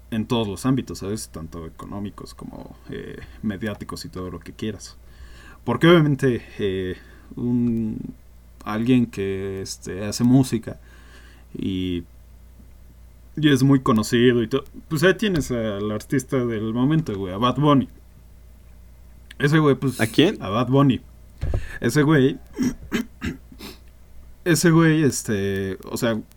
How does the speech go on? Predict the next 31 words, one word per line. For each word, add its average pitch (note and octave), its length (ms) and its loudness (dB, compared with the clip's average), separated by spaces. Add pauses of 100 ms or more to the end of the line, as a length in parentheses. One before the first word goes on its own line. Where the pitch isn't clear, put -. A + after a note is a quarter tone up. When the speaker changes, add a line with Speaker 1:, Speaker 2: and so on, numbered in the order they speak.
Speaker 1:
nos B2+ 240 4
guste F#3 300 6
o D#3+ 40 6
no C#3+ 140 4
su C#3 120 0
música, C3 420 0
pues A2 180 -8
está G#2 180 -6
haciendo G2 260 -4
un F#2+ 80 -6
chingo F2 280 -8
de F2+ 60 -8
varo, D#3+ 280 -2
güey. - 120 -20 (1120)
Y, B2+ 200 8
Speaker 2:
Sí. A#2+ 360 4
Speaker 1:
y, D3+ 80 6
güey, C#3 360 6 (400)
<laughs> F3 340 0
o C3 140 0
sea, C#3+ 120 0
estoy D3+ 320 6
seguro F#3+ 360 8
de C#3+ 140 4
que, A#2+ 260 -4 (840)
eh, A2+ 840 4 (540)
no D#3+ 340 8
necesitó D3+ 880 4
una D3 240 2
carrera B2+ 480 -2
para, G2 520 -6